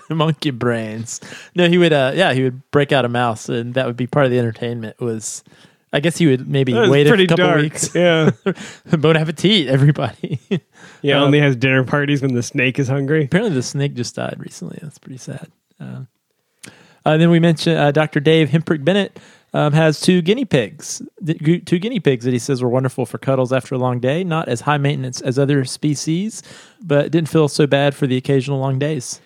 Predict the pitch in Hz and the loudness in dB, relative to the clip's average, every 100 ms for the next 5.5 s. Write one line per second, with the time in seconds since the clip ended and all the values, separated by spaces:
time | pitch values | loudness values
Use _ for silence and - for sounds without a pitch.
0 | 214 - - 147 156 196 208 170 - 208 | -20 -20 -6 2 4 4 2 0 4 6
1 | 135 104 110 127 151 143 175 151 156 131 | 6 0 0 2 2 2 2 2 2 2
2 | 127 131 - _ _ 147 131 - _ - | 0 -2 -8 _ _ 0 0 -2 _ -2
3 | 151 156 165 156 135 127 123 110 - _ | 2 4 6 4 2 0 0 -4 -16 _
4 | 147 131 143 117 139 123 117 110 113 139 | 0 2 0 0 -2 -2 -4 -6 -2 0
5 | 160 143 151 175 165 | 2 2 0 0 -2